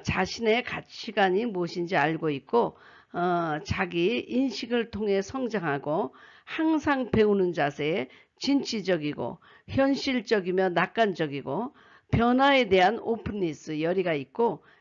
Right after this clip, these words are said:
행동지향적이고 융통성이 있고, 네, 플렉시블하다는 얘기죠. 직설적일 수도 있는 또 용기가 있고 사람들에게 굉장히 민감하게,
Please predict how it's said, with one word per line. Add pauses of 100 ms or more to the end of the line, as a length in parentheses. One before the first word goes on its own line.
(120)
행동지향적이고
융통성이
있고, (340)
네,
플렉시블하다는
얘기죠. (280)
직설적일
수도
있는 (220)
또
용기가
있고
사람들에게
굉장히
민감하게,